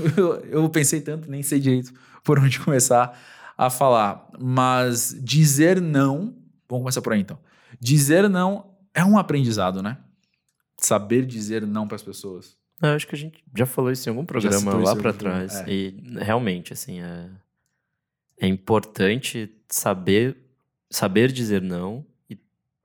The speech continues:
Speaker 2: o quando e o como, acho que também é, a gente vai aprendendo como,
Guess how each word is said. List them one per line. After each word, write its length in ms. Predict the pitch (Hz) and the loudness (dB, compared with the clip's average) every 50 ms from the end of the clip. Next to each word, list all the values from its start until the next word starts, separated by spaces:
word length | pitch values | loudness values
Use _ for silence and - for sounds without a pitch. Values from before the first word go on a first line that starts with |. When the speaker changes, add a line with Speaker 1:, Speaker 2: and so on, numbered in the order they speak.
| _ - | _ -10
Speaker 2:
o 120 | - 101 | -10 -8
quando 640 | - - - - 151 101 113 135 143 143 143 139 | -6 -4 0 2 2 2 2 0 -2 -2 -2 -2
e 80 | 131 127 | -2 -2
o 60 | 127 | -6
como, 560 | 127 - - - 117 113 113 110 104 95 90 | -8 -10 -4 2 2 2 4 2 0 -2 -2
acho 160 | 90 90 - - | -4 -8 -10 -14
que 60 | - | -10
também 380 | - - 92 95 92 92 92 92 | -8 -6 -4 -4 -4 -4 -4 -6
é, 120 | 95 101 117 - _ _ _ _ _ _ - | -10 -12 -16 -20 _ _ _ _ _ _ -4
a 100 | - 101 | -4 -2
gente 220 | 95 98 95 - | -2 -4 -4 -2
vai 100 | - 110 | 0 0
aprendendo 480 | 101 98 - 107 101 98 95 98 95 95 | 0 0 -2 -2 -2 -2 -2 -4 -4 -6
como, 380 | - - 101 95 92 92 87 | -6 -4 -4 -4 -4 -4 -10